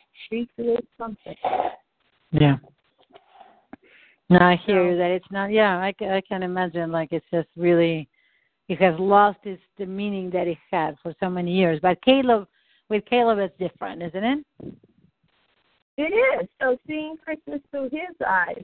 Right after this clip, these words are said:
Speaker 1: you know, and he's still at the Santa Claus stage, and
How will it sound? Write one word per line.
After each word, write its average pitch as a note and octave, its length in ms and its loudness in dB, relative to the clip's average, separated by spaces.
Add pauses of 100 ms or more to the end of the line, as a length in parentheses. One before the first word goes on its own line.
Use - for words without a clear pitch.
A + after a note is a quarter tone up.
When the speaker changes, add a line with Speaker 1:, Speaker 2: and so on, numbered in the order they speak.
Speaker 1:
you A3 160 -10
know, A3+ 240 -2
and B3 120 -2
he's B3 140 -8 (100)
still B3 200 -2
at C4 140 -4
the A#3+ 140 -12
Santa A3 380 -8
Claus G3+ 280 -2 (140)
stage, G3 440 -8
and G3 140 -6